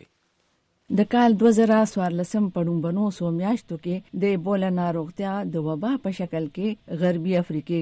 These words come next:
Speaker 2: کې راخوره شوې وه او تر اوسه پورې له سمه د لاس لاندې نه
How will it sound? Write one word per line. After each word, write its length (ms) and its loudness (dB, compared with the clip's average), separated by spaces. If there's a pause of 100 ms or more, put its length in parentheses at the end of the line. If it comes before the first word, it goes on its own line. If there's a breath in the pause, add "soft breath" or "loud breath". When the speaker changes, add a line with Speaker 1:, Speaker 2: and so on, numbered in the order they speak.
Speaker 2:
کې 300 -6
راخوره 440 -4
شوې 300 -4
وه 100 -4 (220 soft breath)
او 40 0 (200)
تر 180 -2
اوسه 320 -2
پورې 580 -4
له 240 -2
سمه 320 0
د 140 -4
لاس 320 -6
لاندې 560 -6
نه 40 0